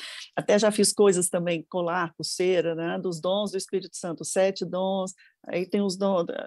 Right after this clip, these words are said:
enfim, várias coisas, várias pa-, passagens da Bíblia, Pai Nosso, mandamentos, fiz pulseira, tô lembrando aqui que eu começo a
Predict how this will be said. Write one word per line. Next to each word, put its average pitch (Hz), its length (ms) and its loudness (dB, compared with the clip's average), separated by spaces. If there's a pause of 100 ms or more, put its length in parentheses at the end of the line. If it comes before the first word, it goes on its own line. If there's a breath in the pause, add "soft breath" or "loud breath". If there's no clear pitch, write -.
(100)
enfim, - 380 -2
várias 208 360 2
coisas, 185 320 -2
várias 202 240 -2
pa-, 175 140 -8 (200)
passagens 175 560 -2
da 160 100 -4
Bíblia, 165 360 -4
Pai 180 200 -6
Nosso, 180 380 -2
mandamentos, 180 920 -2 (400 loud breath)
fiz 190 160 0
pulseira, 196 520 4
tô 196 120 2
lembrando 180 420 2
aqui 180 160 -2
que 190 80 -2
eu 185 60 -2
começo 180 320 -6
a - 20 -6